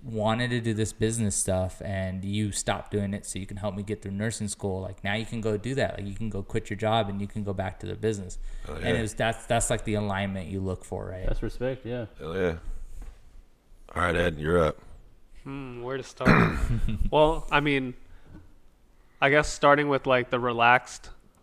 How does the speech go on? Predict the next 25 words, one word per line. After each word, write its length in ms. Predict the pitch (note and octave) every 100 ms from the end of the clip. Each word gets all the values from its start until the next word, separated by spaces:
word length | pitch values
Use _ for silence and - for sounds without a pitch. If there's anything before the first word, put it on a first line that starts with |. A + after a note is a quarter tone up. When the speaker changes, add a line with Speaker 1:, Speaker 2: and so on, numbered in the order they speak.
| C3+
Speaker 4:
versus 360 | C3 B2+ -
go 220 | B2+ A#2+
mindset, 560 | B2 C3 C3+ - D3+ D3 - - - -
I 100 | C#3
would 120 | D3
say 460 | - D3 C#3+ C#3+
for 340 | C#3 - C3+ B2+
me 340 | B2+ C#3 D#3
in 100 | D#3
the 80 | C#3
beginning, 640 | C3+ B2+ C3+ D3+ F3 F3 F3 - -
for 180 | C3+ B2
probably, 320 | C3+ C3 C3
like, 260 | A#2+ G#2+ - _ _ _ _ _ _ _ _ _ _ _
first 520 | - - B2+ B2+ -
twenty 640 | - B2+ B2+ B2+ B2+ B2+ B2+
to 100 | A#2+
twenty-four 1160 | - - B2+ B2+ B2+ B2+ B2 - _ C3+ C3+ D3+
years 240 | E3 E3+
of 60 | F3
my 140 | F3
life, 320 | F3+ F#3 F#3 -
I 60 | C#3+
wasn't, 220 | D3 C#3
like, 200 | A#2+